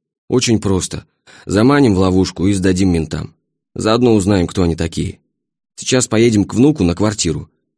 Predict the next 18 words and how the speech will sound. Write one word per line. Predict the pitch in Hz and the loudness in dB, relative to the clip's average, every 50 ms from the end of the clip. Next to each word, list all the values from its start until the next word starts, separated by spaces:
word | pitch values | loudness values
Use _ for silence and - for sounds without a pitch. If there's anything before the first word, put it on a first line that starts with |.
| _ _ - | _ _ -6
Я | - 92 107 110 110 107 | -2 -2 0 0 0 -2
тебя | - - 98 104 104 98 | -2 -2 0 0 2 2
возле | 104 104 90 98 101 | 0 0 0 0 0
дома | 101 127 139 139 110 90 | 2 2 4 4 4 2
высажу | 82 85 78 - 78 76 76 76 | 0 -2 -2 -4 -6 -6 -6 -6
и | 71 73 | -6 -6
сделаю | 76 76 87 113 123 117 107 98 90 | -4 -2 0 2 4 4 4 4 2
вид, | 98 110 | 2 0
что | - - - 107 98 | -2 -2 0 2 2
уезжаю. | 101 104 98 92 87 90 82 76 71 - - _ _ _ _ _ _ _ _ | 2 2 0 0 -2 -2 -2 -2 -4 -8 -14 _ _ _ _ _ _ _ _
Надеюсь, | - 80 92 95 98 95 90 - | -6 -4 -2 0 0 0 0 0
у | 95 | 0
них | 98 92 - | 0 0 -2
хватит | - - 107 101 - - 78 | -2 -2 -2 -2 -2 -4 -4
глупости | 78 95 110 110 - 92 - - 76 78 80 - - | -2 -2 -2 -2 -2 -6 -8 -8 -10 -10 -10 -12 -12
за | - 82 85 | -10 -10 -6
тобой | 95 95 92 90 85 80 | -6 -4 -2 -2 -2 -2
отправиться. | 78 - 80 80 78 78 76 - - - | -4 -6 -6 -6 -6 -6 -8 -8 -10 -12